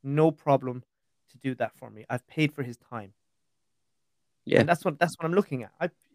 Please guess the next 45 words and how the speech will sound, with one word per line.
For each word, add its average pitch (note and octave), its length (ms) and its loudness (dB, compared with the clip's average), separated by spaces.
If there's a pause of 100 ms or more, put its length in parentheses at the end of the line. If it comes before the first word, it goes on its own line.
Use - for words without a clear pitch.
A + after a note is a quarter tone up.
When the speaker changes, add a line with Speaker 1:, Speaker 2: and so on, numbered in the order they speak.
Speaker 1:
I'm F3+ 120 -6
paying - 20 -10
Speaker 2:
Exactly. A2 460 4
Speaker 1:
for E3 60 -2
his G3+ 180 2 (160)
time G3 220 -2
to - 120 -20
do F#3 240 -6
this. - 380 -18 (580)
That's - 180 -6
like E3+ 120 0
me F#3+ 200 -2
going D#3+ 220 2
to C3 100 -12
work. D3+ 420 0
They're G3 160 -2 (440)
paying D#3 60 -4 (100)
me D3+ 60 -4
to C#3 140 -10
be E3 160 4
there G#2+ 280 4
to - 140 -14
work. - 200 -2 (1900)
<laughs> - 120 -12
Speaker 2:
Yeah, C3+ 160 8
exactly. A#2 340 6
And F#2 120 6
he's A#2+ 240 8
probably G#2+ 300 4
sitting F#2+ 260 -2
down F#2+ 200 6
for - 180 -6
hours F#2 680 4 (220)
Speaker 1:
Exa-, D3 340 -8
Speaker 2:
the E2+ 140 4
night F2+ 140 8
Speaker 1:
programming, C#3+ 280 4
Speaker 2:
before, F#2+ 200 10
Speaker 1:
yeah. F#2+ 40 8
Speaker 2:
the F#2 80 4
morning F#2+ 340 6
of, F2 320 2
getting F#2 200 -2
stuff F2 260 -10
ready, F2 440 4